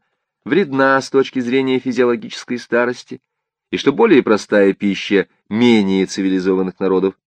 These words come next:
полезнее. Нам незачем излагать здесь кулинарную гигиену. Достаточно сказать, что большинство утонченных блюд,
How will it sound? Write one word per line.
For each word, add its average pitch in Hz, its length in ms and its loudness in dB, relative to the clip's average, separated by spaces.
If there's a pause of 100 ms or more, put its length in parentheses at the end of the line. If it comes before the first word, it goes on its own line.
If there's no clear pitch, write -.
полезнее. 80 720 -4 (760)
Нам 123 260 -4
незачем 104 400 -2
излагать 85 400 -2
здесь 82 240 -4
кулинарную 85 640 -4
гигиену. 85 720 -4 (340)
Достаточно 113 420 -4
сказать, 110 360 0
что - 160 -4
большинство 117 640 0
утонченных 135 680 -4
блюд, 127 400 -4